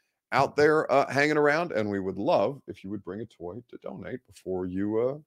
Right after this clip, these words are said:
sweat out whatever you're gonna spend your Saturday triple header in the N F L doing. Uh, Titan Kong on Harold Landry says, "He is slowly but surely making process." Josh Sabata says, "Ramping up at the right time, Landry is." Stewart, He's performing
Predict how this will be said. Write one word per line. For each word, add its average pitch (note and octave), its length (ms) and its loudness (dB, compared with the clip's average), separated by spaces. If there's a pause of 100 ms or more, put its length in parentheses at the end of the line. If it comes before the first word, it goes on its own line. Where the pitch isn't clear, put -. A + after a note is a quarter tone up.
(100)
sweat - 340 2
out C3 220 10
whatever C3+ 260 8
you're C#3+ 180 2
gonna C#3+ 200 2
spend C#3 340 0
your C#3+ 160 0
Saturday C#3+ 560 2
triple D3+ 400 0
header C#3 360 8 (440)
in G#2+ 80 -4
the A#2+ 140 2
N B2+ 100 4
F B2 200 2
L D3+ 320 6 (180)
doing. G#3 280 8 (580)
Uh, D3 340 10 (200)
Titan D#3+ 340 6
Kong D3 460 6
on B2+ 140 2
Harold C#3 280 4
Landry C3+ 300 0
says, G#2+ 260 -2
"He C3+ 140 -2
is A2+ 160 -2
slowly D3+ 420 2
but - 160 -6
surely C#3 340 0
making B2+ 380 -4
process." C3 720 -2 (420)
Josh C3 280 4
Sabata C3 400 4
says, A2+ 280 -4
"Ramping A#2+ 380 0
up A#2+ 120 -2
at A2 60 -10
the G#2+ 60 -2
right A2+ 320 2
time, C3 540 -2
Landry G2 520 -4
is." F2 220 -6
Stewart, F3 440 6
He's A2 140 -4
performing B2+ 560 -2